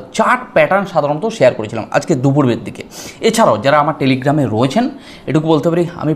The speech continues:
প্রচুর এডুকেশনাল ওরিয়েন্টেড, প্রচুর কিন্তু ইনফরমেশন শেয়ার করি, চার্ট প্যাটার্ন শেয়ার করি। শুধু তাই না, মার্কেটে নেগেটিভ পজিটিভ নিউজগুলো আপনারা কিন্তু আমার Telegram-এ পাবেন। তো যারা এখনও পর্যন্ত জয়েন করেনি, যদি মনে হয় যে আপনারা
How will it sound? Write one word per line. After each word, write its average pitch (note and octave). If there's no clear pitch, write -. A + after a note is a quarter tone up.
প্রচুর D#3+
এডুকেশনাল F3+
ওরিয়েন্টেড, D3+
প্রচুর D#3
কিন্তু D3+
ইনফরমেশন C3
শেয়ার A#2+
করি, A#2+
চার্ট C3+
প্যাটার্ন B2
শেয়ার A#2+
করি। A#2+
শুধু A#3
তাই B3
না, D3
মার্কেটে E3+
নেগেটিভ G3+
পজিটিভ D#3
নিউজগুলো G3+
আপনারা E3+
কিন্তু E3
আমার G3+
Telegram-এ A#2
পাবেন। F2+
তো -
যারা C4+
এখনও B3
পর্যন্ত C#4
জয়েন F#3+
করেনি, G#3+
যদি A#3
মনে C3
হয় F#2+
যে A#2+
আপনারা D#3+